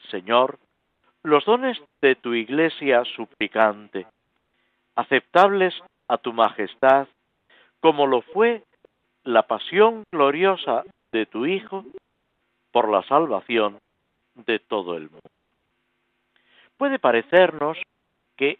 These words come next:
esta oración no habla directamente de la evangelización. Sin embargo, con esa petición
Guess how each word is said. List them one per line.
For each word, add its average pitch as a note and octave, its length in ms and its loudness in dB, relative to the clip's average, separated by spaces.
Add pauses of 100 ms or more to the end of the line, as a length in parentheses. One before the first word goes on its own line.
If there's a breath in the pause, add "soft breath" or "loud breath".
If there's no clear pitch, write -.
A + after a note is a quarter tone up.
esta D3+ 520 4
oración E3 840 0 (540)
no G3 420 -4
habla G3+ 380 2 (260)
directamente C3+ 960 -2 (380)
de A#2+ 140 2
la A2+ 320 4
evangelización. A2 1200 -2 (1120)
Sin C#4+ 140 -6
embargo, C#3 520 0 (680)
con A#2 160 -6
esa D3 240 -2
petición A#2+ 920 -2